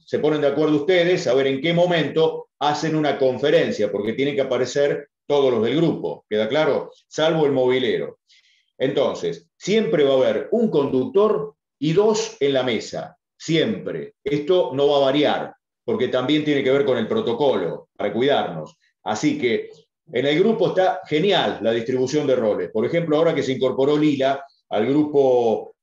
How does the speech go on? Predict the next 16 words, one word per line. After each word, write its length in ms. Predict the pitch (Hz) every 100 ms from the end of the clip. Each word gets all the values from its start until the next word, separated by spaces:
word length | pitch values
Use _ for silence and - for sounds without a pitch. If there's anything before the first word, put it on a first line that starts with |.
| _
de 160 | 123 127
Iván, 320 | 135 165 165
de 120 | 131
Ignacio, 440 | 131 160 156 139
Florencia 540 | 113 123 147 151 139 139
y 40 |
Alexis, 360 | 160 165 - 123
son 180 | 127 131
cinco. 600 | 185 110 82 82 71 _ -
Así 220 | 107 147
que 100 | 143
va 100 | 127
a 20 |
haber 140 | 113 143
un 120 | 156
conductor, 720 | 160 151 151 143 110 85